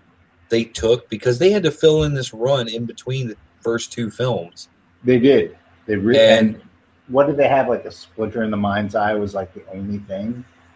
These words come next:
Speaker 2: that was out in the expanded universe.
Speaker 1: Mm-hmm.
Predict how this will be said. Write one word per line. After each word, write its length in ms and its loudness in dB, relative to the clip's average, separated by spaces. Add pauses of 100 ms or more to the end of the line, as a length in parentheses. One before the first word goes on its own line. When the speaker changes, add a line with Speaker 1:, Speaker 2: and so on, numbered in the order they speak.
(320)
Speaker 2:
that 160 0
was 160 -10
out 380 0 (140)
in 100 -4
the 80 2
expanded 580 -2
universe. 640 0
Speaker 1:
Mm-hmm. 500 -6